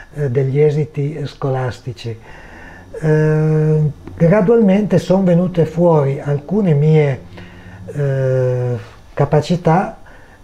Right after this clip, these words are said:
che da un lato hanno testimoniato che, nonostante il trauma cranico, proprio tutto perso non ero, dall'altra mi hanno messo in difficoltà perché non,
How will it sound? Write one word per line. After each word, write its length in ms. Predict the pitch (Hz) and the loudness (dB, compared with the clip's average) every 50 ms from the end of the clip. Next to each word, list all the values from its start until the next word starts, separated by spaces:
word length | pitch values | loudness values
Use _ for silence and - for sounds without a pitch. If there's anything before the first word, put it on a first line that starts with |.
| - - - - - - - | -20 -20 -20 -20 -20 -10 -4
che 280 | - 185 190 185 - 160 | -2 -2 -2 -2 -2 -4
da 200 | 147 135 175 170 | -2 0 0 0
un 140 | 170 175 | 2 2
lato 440 | 190 220 226 220 - - 156 135 - - | 2 2 0 0 0 -2 -4 -4 -4 -2
hanno 260 | 151 160 151 139 127 | -2 -2 0 0 0
testimoniato 840 | - 151 139 - - 151 139 139 131 135 143 156 160 160 156 131 - | -2 -2 -2 -2 -4 -4 -4 -4 -4 -2 -2 -2 -2 -2 -4 -6 -4
che, 300 | - 135 123 127 - - - - - - - - - - - - - - | -6 -8 -8 -8 -12 -18 -20 -20 -20 -20 -20 -20 -20 -20 -20 -20 -14 -6
nonostante 600 | - 143 151 143 135 123 - 156 151 156 156 160 | -4 -2 0 0 0 -2 0 0 0 0 2 0
il 80 | 143 - | 0 0
trauma 300 | - 143 143 135 135 131 | 0 0 0 0 -2 -2
cranico, 500 | - 143 139 143 151 156 156 147 - 131 | -2 -2 0 0 0 0 0 -2 -4 -6
proprio 300 | - 139 131 - 127 - | -8 -8 -8 -8 -8 -6
tutto 260 | - 151 151 - 131 | -6 -6 -4 -4 -4
perso 400 | - - 143 139 135 - - 139 | -4 -4 -4 -4 -4 -4 -4 -4
non 180 | 131 127 127 127 | -2 -2 -2 -2
ero, 340 | 131 127 120 113 120 117 - - - - - - - - - - - - - - 190 | -4 -4 -4 -6 -8 -10 -12 -16 -16 -16 -16 -16 -16 -16 -16 -18 -18 -18 -16 -8 -2
dall'altra 560 | 139 135 160 202 214 196 185 202 196 220 214 | 0 2 2 4 4 4 2 2 2 2 2
mi 120 | 170 151 139 | 2 2 0
hanno 160 | 127 123 127 | 0 -2 -2
messo 320 | 127 139 156 151 - 160 | -2 0 -2 0 0 0
in 80 | 151 139 | 0 0
difficoltà 540 | 135 123 - 151 - 202 202 - - 160 160 | -2 -4 -4 -4 -4 -4 -4 -2 -2 -2 -2
perché 340 | - 202 196 - - 139 | -2 -4 -6 -4 -4 -4
non, 420 | 127 123 127 135 131 131 127 127 | -2 -2 -2 -2 -2 0 -2 -2